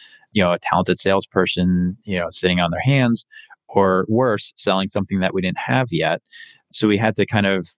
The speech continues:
time things just right and resist hiring, you know, some top sales talent early on while we got the product right with the customers.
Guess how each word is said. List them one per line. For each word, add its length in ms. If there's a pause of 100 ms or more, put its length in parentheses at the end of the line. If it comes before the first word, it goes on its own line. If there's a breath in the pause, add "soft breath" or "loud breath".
(100)
time 260
things 520 (240)
just 280
right 280
and 160
resist 440
hiring, 540 (200)
you 120
know, 120
some 320 (100)
top 240
sales 260
talent 360
early 240
on 400 (260 loud breath)
while 180
we 120
got 320
the 80
product 540
right 240
with 100
the 100
customers. 720